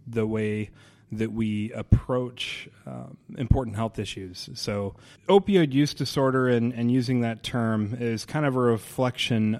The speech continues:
of our interest in, in using terms that, um, help us see this as a public health problem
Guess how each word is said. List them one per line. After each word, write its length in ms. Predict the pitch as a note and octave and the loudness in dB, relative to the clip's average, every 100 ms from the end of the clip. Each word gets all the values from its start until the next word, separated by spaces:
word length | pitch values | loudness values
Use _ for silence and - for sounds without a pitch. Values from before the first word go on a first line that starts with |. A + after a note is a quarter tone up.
| - | -2
of 560 | A2 G#2+ G#2+ G2+ - - - - | -2 0 -2 -4 -14 -20 -18 -14
our 220 | - C#3 C#3 | -4 -2 0
interest 420 | C#3+ C#3 C3 - | 0 0 -2 0
in, 440 | C3 A#2+ A2+ A2+ | 0 2 0 -2
in 180 | B2 A#2+ | -4 0
using 380 | A#2+ A#2+ A#2+ G#2 - _ - _ - | 2 2 0 -2 -8 _ -20 _ -6
terms 540 | - C3+ C3+ A#2+ A#2+ | 0 4 4 2 0
that, 340 | A#2+ A2 G#2+ - - - - - - - | -2 0 -2 -6 -20 -20 -20 -20 -20 -16
um, 340 | A2 G#2 G#2 G#2+ - | -12 -10 -10 -10 -4
help 240 | A#2+ B2+ | -4 -2
us 100 | B2 | -4
see 240 | - B2+ | -2 -4
this 300 | A2+ A2 G2+ | -2 -2 -2
as 120 | A2+ G#2+ | -4 -4
a 200 | G2+ G2 | -4 -4
public 300 | B2 A2+ G#2+ | -4 -4 -4
health 240 | A#2 A2 | -6 -6
problem 560 | - A2 G2 G#2 G2+ | -4 -4 -2 -4 -4